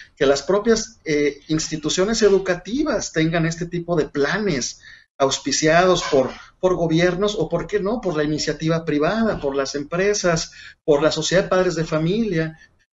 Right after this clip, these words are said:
Es una situación que nos debe vincular a todos porque, eh, coincidimos en este foro, ninguno tenemos hijos, ¿no?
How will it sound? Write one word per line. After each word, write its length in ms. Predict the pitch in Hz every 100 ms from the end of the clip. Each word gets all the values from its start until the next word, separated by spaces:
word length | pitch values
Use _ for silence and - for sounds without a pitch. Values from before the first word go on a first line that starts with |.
| _
Es 220 | 156 165 180
una 140 | 185
situación 440 | 185 165 139 196
que 100 | 202
nos 160 | 165 135
debe 200 | 160 175
vincular 420 | 151 147 147 160
a 100 | 165
todos 360 | 180 214 190 -
porque, 560 | 139 135 135 123 117 - _ _ _ _ -
eh, 400 | 131 131 123 123 _ _ _
coincidimos 680 | 139 160 156 156 180 196 180
en 100 | 160
este 180 | 165 190
foro, 400 | 175 180 196 202
ninguno 460 | 143 139 160 185
tenemos 400 | 180 165 156 143
hijos, 320 | 233 - 123 123
¿no? 340 | 151 220